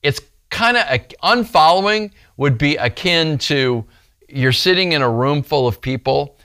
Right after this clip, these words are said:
and there's one person that's dominating the conversation and you get, you're getting tired of hearing them,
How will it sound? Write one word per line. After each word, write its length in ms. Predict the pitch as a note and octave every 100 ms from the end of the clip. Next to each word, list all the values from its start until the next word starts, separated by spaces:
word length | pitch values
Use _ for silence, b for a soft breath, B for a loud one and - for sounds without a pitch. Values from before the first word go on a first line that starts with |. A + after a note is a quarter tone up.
| b
and 140 | B2+ B2+
there's 180 | A#2
one 160 | C3 C3+
person 280 | D#3 C#3+ C#3+
that's 120 | A2
dominating 480 | C3 B2 B2+ C3 B2+
the 80 | A#2+
conversation 640 | C3 A#2+ A#2+ B2+ C3 C#3
and 80 | A2+
you 80 |
get, 160 | G#2+ B2
you're 140 | C3
getting 220 | A#2+ C#3+ A#2
tired 260 | C3+ C3+
of 80 | A#2
hearing 440 | A#2+ B2+ C#3 D#3 - _ - - -
them, 320 | C#3 C#3+ D3+